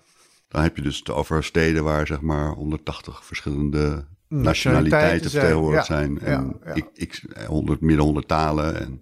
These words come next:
Speaker 2: Ja. Dus we moeten, zeg maar, met elkaar in die diverse stad leven. En ik denk, daardoor wordt het wat urgenter ook voor de, de, voor de gevestigde groep om daar ook een stap in te zetten. Anders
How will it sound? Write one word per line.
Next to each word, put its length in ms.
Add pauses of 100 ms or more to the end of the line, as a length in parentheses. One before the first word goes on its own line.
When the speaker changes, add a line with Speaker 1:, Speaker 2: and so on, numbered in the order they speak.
Speaker 2:
Ja. 200 (1160)
Dus 160
we 80
moeten, 260
zeg 160
maar, 140
met 200
elkaar 600 (320)
in 160
die 120
diverse 400
stad 500
leven. 460
En 100
ik 160
denk, 220 (680)
daardoor 380
wordt 180
het 140
wat 320
urgenter 540
ook 300
voor 360
de, 540
de, 200
voor 280
de 360 (180)
gevestigde 580
groep 400 (960)
om 280
daar 280
ook 340
een 200
stap 260
in 120
te 100
zetten. 420
Anders 380